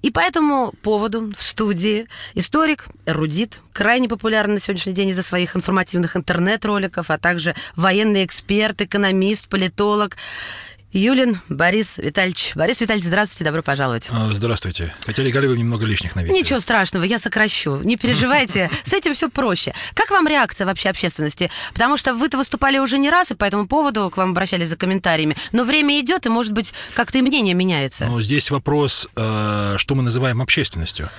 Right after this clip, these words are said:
Speaker 1: Да.
Speaker 2: То есть, э, шум-то поднимает на самом деле меньшинство. Если бы не был поднят шум Поклонской в своё время, этот фильм прошёл бы незаметным. Его бы никто практически не стал смотреть. Он, как и все остальные фильмы Алексея Учителя, давным-давно бы провалился.
Speaker 1: То есть вы так считаете,
Speaker 2: Но
Speaker 1: что
Speaker 2: у него
Speaker 1: фильмы
Speaker 2: все фильмы убыточные.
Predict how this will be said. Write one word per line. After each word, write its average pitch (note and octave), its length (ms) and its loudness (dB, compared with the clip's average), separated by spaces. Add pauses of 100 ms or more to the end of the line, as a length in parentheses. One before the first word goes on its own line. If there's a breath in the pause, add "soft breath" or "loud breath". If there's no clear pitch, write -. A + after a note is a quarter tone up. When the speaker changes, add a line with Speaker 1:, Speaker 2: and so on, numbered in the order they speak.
(160)
Speaker 1:
Да. F3+ 140 0 (100)
Speaker 2:
То F#4 140 4
есть, - 260 0
э, A#2+ 680 2 (840)
шум-то A3+ 320 2
поднимает D3 380 0
на C3 80 -2
самом E3+ 300 2
деле C#3+ 520 0
меньшинство. A2+ 680 0 (400 loud breath)
Если D3 340 2
бы C#3 120 2
не D#3+ 120 2
был C#3 140 0
поднят C3 380 -2
шум C#3 180 0
Поклонской D#3 480 0
в - 20 -2
своё G#2 160 0
время, F#2 220 -2
этот C3+ 160 -6
фильм A3+ 160 0
прошёл G3 240 0
бы F#3+ 100 0
незаметным. B2+ 480 0
Его C3+ 100 0
бы D3+ 80 -8
никто G#3+ 220 0
практически C#3 440 -2
не B2 60 -2
стал G#3+ 160 0
смотреть. F2+ 460 -2
Он, C#3 120 -2
как D#3+ 160 -4
и - 20 -2
все G#3+ 120 2
остальные G3+ 360 2
фильмы F#3+ 300 0
Алексея G#3 260 0
Учителя, G3 340 -2
давным-давно D#3 500 0
бы C#3+ 80 2
провалился. D#2+ 600 -6 (480 loud breath)
Speaker 1:
То A#3 80 0
есть G#3+ 120 -2
вы A#3 100 2
так B3 160 0
считаете, D#3+ 420 -2
Speaker 2:
Но C4 100 4
Speaker 1:
что C4 80 4
Speaker 2:
у - 40 2
него C4 200 2
Speaker 1:
фильмы A#3+ 120 2
Speaker 2:
все G#3+ 120 4
фильмы A#3 300 0
убыточные. A#2+ 540 -2